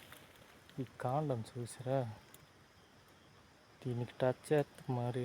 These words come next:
ఇంకా చూసారా ముళ్ళు దగ్గర ఉన్నాయి. ఓ, చూసారా ముళ్ళు ఎలా ఉన్నాయి దగ్గర, చూసారా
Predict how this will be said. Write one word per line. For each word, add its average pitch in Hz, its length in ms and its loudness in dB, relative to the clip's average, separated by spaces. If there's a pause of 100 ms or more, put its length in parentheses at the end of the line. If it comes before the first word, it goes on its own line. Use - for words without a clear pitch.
ఇంకా 117 200 -2 (1400)
చూసారా 135 480 0 (140)
ముళ్ళు 120 320 0 (1040)
దగ్గర 117 500 -6
ఉన్నాయి. 120 260 -2 (1400)
ఓ, 110 80 -2 (1800)
చూసారా 113 400 -4 (160)
ముళ్ళు 117 280 -2 (720)
ఎలా 113 220 0
ఉన్నాయి 117 320 -4
దగ్గర, 113 420 2 (3500)
చూసారా 127 400 -2